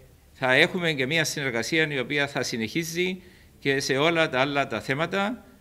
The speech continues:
ακόμα και στις, ε, υποψηφιότητες με τις εκλογές. Για μας είναι εξαιρετική,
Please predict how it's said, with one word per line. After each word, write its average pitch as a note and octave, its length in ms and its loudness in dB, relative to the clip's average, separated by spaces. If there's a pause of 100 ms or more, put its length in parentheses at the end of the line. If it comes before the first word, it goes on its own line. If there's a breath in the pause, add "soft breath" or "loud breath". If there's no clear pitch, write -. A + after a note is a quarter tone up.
ακόμα D#3+ 380 -2
και D#3+ 120 -2
στις, C#3+ 400 -2
ε, B2+ 200 -2
υποψηφιότητες B2 760 -4
με D3+ 100 -6
τις C#3 140 -6
εκλογές. G#2+ 600 -4 (600 loud breath)
Για B2 260 0
μας E3+ 260 4
είναι E3 440 2
εξαιρετική, C3 1000 0